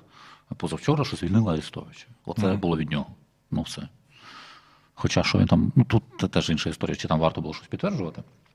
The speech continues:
Speaker 1: Коротше, е, зі спікерами біда. Нам треба повернути, е, те, що вони обіцяли, Єрмак, до речі, обіцяв це зробити, коли став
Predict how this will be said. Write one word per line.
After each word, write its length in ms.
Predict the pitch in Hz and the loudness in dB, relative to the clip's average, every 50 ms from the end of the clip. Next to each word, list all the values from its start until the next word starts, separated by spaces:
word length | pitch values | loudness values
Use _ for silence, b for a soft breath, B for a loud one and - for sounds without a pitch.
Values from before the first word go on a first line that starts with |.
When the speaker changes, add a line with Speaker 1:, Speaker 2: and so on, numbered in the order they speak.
| _ _ _ - - - - - | _ _ _ -14 -14 -10 -2 2
Speaker 1:
Коротше, 440 | - 107 98 82 - - 80 80 - - | 2 4 4 2 0 -2 -4 -4 -2 0
е, 260 | 87 85 85 85 85 B B B B B B B | 2 2 2 2 0 B B B B B B B
зі 100 | 104 98 | -6 -2
спікерами 420 | - - 175 - 151 131 123 117 | 2 2 4 4 6 6 6 6
біда. 320 | 98 - 104 98 85 - - - B B B B B B B B | 4 4 2 2 2 0 0 -10 B B B B B B B B
Нам 160 | 101 113 117 | 4 6 6
треба 220 | - 123 113 117 | 6 4 2 2
повернути, 420 | - 123 104 110 117 123 - - 98 87 85 92 - - 101 | 2 2 2 4 4 4 4 4 2 0 0 -2 -4 -2 -2
е, 40 | 98 | -2
те, 120 | - - 165 | 0 0 2
що 120 | - 165 | 6 8
вони 120 | 165 151 | 10 10
обіцяли, 400 | 147 147 143 - - 156 131 110 107 | 10 8 6 4 2 2 2 4 4
Єрмак, 240 | 117 127 139 120 98 | 4 6 4 4 4
до 60 | 90 | 2
речі, 120 | 82 - - | -2 -2 -4
обіцяв 260 | 85 85 - - - | -8 -8 -8 -10 -8
це 120 | - 90 | -6 -6
зробити, 360 | 80 90 92 90 104 110 - | -4 -4 -2 -2 -2 -2 -4
коли 300 | - - - 90 85 85 | -6 -6 -4 -2 -2 -2
став 260 | - - - - 80 | -4 -4 -4 -6 -6